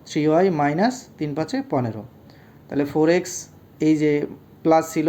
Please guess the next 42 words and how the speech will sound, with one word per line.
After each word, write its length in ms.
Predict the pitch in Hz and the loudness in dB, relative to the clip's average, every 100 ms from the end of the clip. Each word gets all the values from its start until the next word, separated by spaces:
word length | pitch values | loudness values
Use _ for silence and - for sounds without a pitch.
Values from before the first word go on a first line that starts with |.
| 190 - - - - - - | -2 -4 -18 -20 -20 -20 -6
এই 80 | 151 | -4
পাশে 220 | 147 156 156 | -2 -4 -4
নিয়ে 120 | 151 | -6
আসছি, 160 | 147 156 | -6 -4
মাইনাস 300 | 147 143 139 | -2 -2 -4
হয়ে 120 | 147 143 | -2 -2
গেছে, 160 | 147 170 | -4 -8
থ্রি 220 | - 147 | -4 0
ওয়াই 200 | 147 180 | 0 0
সমান 220 | 175 147 | -2 -8
সমান 240 | 135 165 226 - - - - - - - | -6 -4 -4 -6 -18 -20 -20 -20 -18 -2
বিশ 220 | 143 151 - | 0 0 -2
প্লা-, 200 | 165 156 | 0 2
মাইনাস 340 | 143 147 156 160 | 2 0 0 -4
ছিল 100 | 175 185 | -2 -2
প্লাস 240 | 180 156 143 | 2 2 2
হয়ে 120 | 151 | 0
গেছে, 260 | 156 151 214 269 - - - - | 0 -2 -6 -6 -12 -20 -20 -4
আর 120 | 139 | -2
এটা 160 | 139 147 | -2 -2
যেহেতু 220 | 147 147 | -2 -4
সমান 280 | 143 147 147 | -4 -4 -4
সমান 180 | 156 156 | -4 -2
আর 80 | |
এই 80 | 151 | -2
পাশে 220 | 147 156 165 | -4 -4 -6
আছে 160 | - 214 | -6 -6
পনেরো, 220 | 151 170 240 | -4 -4 -6
পনেরোই 340 | 190 139 127 120 | -4 -2 -2 -4
আছে। 200 | 117 - - - - - - - - - | -6 -12 -18 -20 -20 -20 -20 -20 -20 -8
ওকে, 240 | 143 170 220 247 - - - | -6 -2 -2 -4 -16 -20 -6
এবার 140 | 143 160 | 0 0
ফোর 240 | - 170 | 0 2
এক্স, 240 | 196 226 - - - - - - | 2 0 -8 -14 -20 -20 -20 -6
এবার 220 | 160 180 175 | 0 2 2
হচ্ছে 400 | 160 - 202 - - - - - - - | -2 0 -2 -2 -12 -20 -20 -20 -20 -6
এই 160 | - 240 | 0 2
যে 120 | 202 190 | 4 2
ওয়াই, 420 | 185 170 147 123 - | 4 6 4 2 2
ওয়াই 200 | 180 190 | 4 4
সমান 220 | 202 196 | 2 0
সমান 220 | 196 190 | 0 0